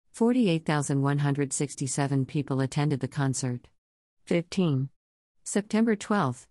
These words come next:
explore and learn more about the borough past, present, and future at oh two oh three five dot org. Have fun! What do you remember about this day in Foxborough history?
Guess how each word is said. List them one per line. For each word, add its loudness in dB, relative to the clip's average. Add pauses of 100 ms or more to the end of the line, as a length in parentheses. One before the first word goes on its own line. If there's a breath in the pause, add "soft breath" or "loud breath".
(120)
explore 0
and 0
learn 2
more 2
about 0
the -2
borough 0
past, -4
present, -2
and 0
future 0
at -2
oh 0
two -2
oh 0
three -2
five 0
dot 0
org. -2 (580)
Have 0
fun! 2 (800)
What 2
do 2
you 4
remember 4
about -2
this -2
day 0
in 0
Foxborough -2
history? -2